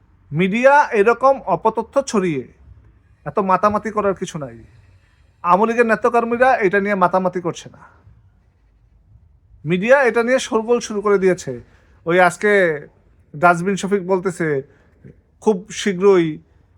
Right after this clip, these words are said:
আওয়ামী লীগের, মানে, প্রধান উপদেষ্টা এরকম কোনো কথা বলে না, আর আওয়ামী লীগের উপর থেকে খুব সহসেই ইয়া উঠবে না, মানে, নিষেধাজ্ঞা উঠবে না। তারপরে আসিফ নজরুল বলতেছে, উম, অতি সন্নিকটে, মানে, খুব শীঘ্রই দুই, চার,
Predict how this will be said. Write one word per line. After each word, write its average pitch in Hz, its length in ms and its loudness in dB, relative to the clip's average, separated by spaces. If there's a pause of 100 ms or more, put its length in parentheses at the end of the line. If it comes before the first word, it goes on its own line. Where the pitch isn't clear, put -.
আওয়ামী 170 260 0
লীগের, 185 320 2
মানে, 180 260 0
প্রধান 196 260 2
উপদেষ্টা 202 380 -2
এরকম 185 460 0
কোনো 202 160 -6
কথা 180 240 0
বলে 180 200 2
না, 175 120 0
আর 165 60 0
আওয়ামী 165 200 -2
লীগের 196 140 -2
উপর 175 160 -4
থেকে 185 160 -6
খুব 180 260 -10
সহসেই 165 600 -2 (200)
ইয়া 170 140 0
উঠবে 156 240 0
না, 127 260 -6 (560)
মানে, 156 240 -4
নিষেধাজ্ঞা 185 420 0
উঠবে 165 180 2
না। 131 300 -4 (340)
তারপরে 160 560 0
আসিফ 175 320 -4
নজরুল 196 320 0
বলতেছে, 170 640 -4 (1120)
উম, 175 140 -6 (880)
অতি 226 580 -2
সন্নিকটে, 202 680 -2
মানে, 160 180 -4
খুব 220 180 -6
শীঘ্রই 190 400 0
দুই, 180 120 -2
চার, 185 380 -4